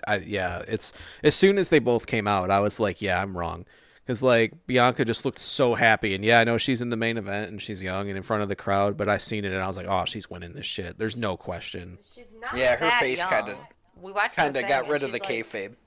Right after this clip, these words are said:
Speaker 2: thirty, so.
Speaker 1: That is a good point. She's newer, though. I
Speaker 2: Yeah.
Speaker 1: think that's what I meant, yeah.
Speaker 2: Yeah,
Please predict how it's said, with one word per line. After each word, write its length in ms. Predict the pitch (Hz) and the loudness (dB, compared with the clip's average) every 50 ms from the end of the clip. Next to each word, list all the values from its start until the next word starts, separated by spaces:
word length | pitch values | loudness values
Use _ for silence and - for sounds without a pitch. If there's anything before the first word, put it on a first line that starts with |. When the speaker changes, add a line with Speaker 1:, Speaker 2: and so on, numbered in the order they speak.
| _ _ _ _ _ _ _ _ _ _ | _ _ _ _ _ _ _ _ _ _
Speaker 2:
thirty, 600 | - 170 170 175 175 170 151 135 131 131 131 135 | -10 -10 -10 -10 -12 -14 -16 -20 -20 -20 -20 -20
so. 80 | 131 - | -18 -14
Speaker 1:
That 160 | - 117 110 | -12 -10 -10
is 160 | 117 110 104 110 | -10 -10 -8 -8
a 40 | |
good 200 | 104 101 95 87 | -6 -6 -6 -6
point. 360 | - - 92 85 85 87 - - - | -6 -8 -8 -8 -10 -12 -12 -10 -6
She's 240 | - 127 113 101 107 | -4 -2 -2 -2 -2
newer, 380 | 117 120 117 107 98 90 82 | -2 -2 0 0 0 -2 -2
though. 280 | 82 92 92 87 90 95 | -4 -6 -8 -8 -4 0
I 80 | 110 127 | 2 2
Speaker 2:
Yeah. 40 | 127 | 4
Speaker 1:
think 180 | - 156 139 127 | 4 4 4 4
that's 180 | 117 110 - | 4 2 2
what 120 | 120 104 95 | 0 -2 -2
I 80 | 92 | -2
meant, 320 | 90 87 82 - - - - | -4 -6 -8 -10 -12 -16 -18
yeah. 220 | 95 92 82 - - - - - - - - | -18 -18 -16 -18 -20 -20 -20 -20 -20 -14 -8
Speaker 2:
Yeah, 260 | 185 170 - - | -6 -4 -4 -6